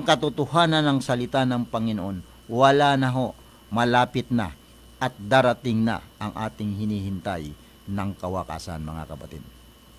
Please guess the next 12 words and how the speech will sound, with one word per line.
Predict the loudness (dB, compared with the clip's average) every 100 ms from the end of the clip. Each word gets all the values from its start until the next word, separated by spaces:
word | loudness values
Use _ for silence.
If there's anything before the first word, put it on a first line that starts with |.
| -20 -20 -20 -20 -18 -2
Ayon | 4 6 6 4 2
sa | 0 -4
Efeso | -6 -4 -4 -4 -6
cinco | -8 -8 -6 -6
veintitrés, | -6 -6 -8 -10 -10 -10 -14 -20 -20
"Sapagkat | -6 -4 0 -2 0 0 0
ang | -2 -4
lalaki | -4 -2 0 0 -2 -6 -4
ay | -6 -4
pangulo | -2 0 2 4 6 6 6 0 -10 -20 -20 -6
ng | 0 0 0
kanyang | 2 2 4 2 0